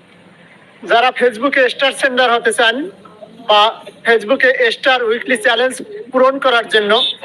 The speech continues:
Facebook পোস্টে স্টার নিতে চান, বিভিন্ন জায়গায় টাকা দিয়েছেন কিন্তু স্টার পাননি, প্রতারিত হয়েছেন, তারা আমাদের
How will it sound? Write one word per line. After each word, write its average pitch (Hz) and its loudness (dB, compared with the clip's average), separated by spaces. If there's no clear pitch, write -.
Facebook 226 2
পোস্টে 233 0
স্টার 208 -2
নিতে 220 0
চান, 220 0
বিভিন্ন 247 0
জায়গায় 254 0
টাকা 226 -2
দিয়েছেন 254 0
কিন্তু 226 -2
স্টার 285 0
পাননি, 226 -2
প্রতারিত 247 0
হয়েছেন, 202 0
তারা 226 2
আমাদের 247 2